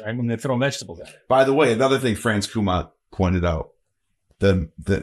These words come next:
Speaker 2: the, on the neck of one of the iconographies, I don't know if it's just one or if there's a few of them that do this, on the neck it says, "Nama Sabazio."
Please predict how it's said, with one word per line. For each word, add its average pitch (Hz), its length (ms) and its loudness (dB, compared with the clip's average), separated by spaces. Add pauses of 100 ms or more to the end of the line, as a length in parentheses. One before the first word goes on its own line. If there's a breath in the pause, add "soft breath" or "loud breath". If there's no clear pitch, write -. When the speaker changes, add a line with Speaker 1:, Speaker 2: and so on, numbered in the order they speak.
(300)
Speaker 2:
the, 101 280 0
on 101 120 0
the 98 80 0
neck 101 440 0
of 95 220 -2
one 113 200 2
of 110 120 0
the 101 100 0
iconographies, 90 720 -2
I 101 80 2
don't 120 100 2
know 110 160 0
if 107 60 -2
it's - 80 -14
just 92 300 -2
one 98 260 4
or 90 260 2
if - 100 -20
there's 90 220 -2
a 85 160 -8
few 101 240 0
of 87 60 -2
them 90 100 0
that 82 200 -4
do 90 120 0
this, 82 240 -4 (380)
on 95 140 2
the 90 80 0
neck 98 380 0
it - 140 -8
says, 85 420 0
"Nama 92 360 2
Sabazio." 85 800 -2